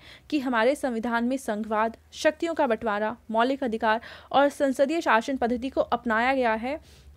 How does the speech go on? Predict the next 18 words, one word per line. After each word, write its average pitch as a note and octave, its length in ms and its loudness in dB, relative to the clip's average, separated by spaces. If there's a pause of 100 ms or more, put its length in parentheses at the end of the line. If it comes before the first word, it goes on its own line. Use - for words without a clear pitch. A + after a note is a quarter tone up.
(220)
तो F#4 300 4
इनके C#4+ 320 0
क्या D#4+ 300 4
महत्व A3+ 640 -2
हैं C4 100 -2
और C4 160 0
ये C4 80 -2
क्यों D#4 340 -6
ज़रूरी F#3+ 560 -2
है। G3 180 -10 (100)
चलिए F#3+ 360 -4
इनका G#3+ 240 -4
आंसर A3+ 220 -2
लिखते A#3+ 240 -6
हैं D4 140 -2
one A3 240 -2
by A#3 200 0
one। C4 180 -2